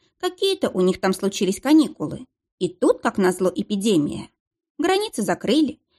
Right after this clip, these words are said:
виза у Пабло закончилась, вот и сидел он на даче академика тихо, как мышь под веником. Вспомнив про мышей, Александра очнулась от мыслей. "Стою тут столбом и размышляю непонятно о чем,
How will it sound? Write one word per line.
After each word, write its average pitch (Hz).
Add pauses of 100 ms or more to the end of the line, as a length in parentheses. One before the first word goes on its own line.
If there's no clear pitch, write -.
(120)
виза 214
у 208
Пабло 196
закончилась, 214 (260)
вот 214
и 202
сидел 208
он 226
на 208
даче 202
академика 185
тихо, 247
как 190
мышь 185
под 180
веником. 170 (720)
Вспомнив 196
про 180
мышей, 190
Александра 185
очнулась 196
от 180
мыслей. - (560)
"Стою 180
тут -
столбом 190
и 196
размышляю 196
непонятно 175
о 339
чем, 240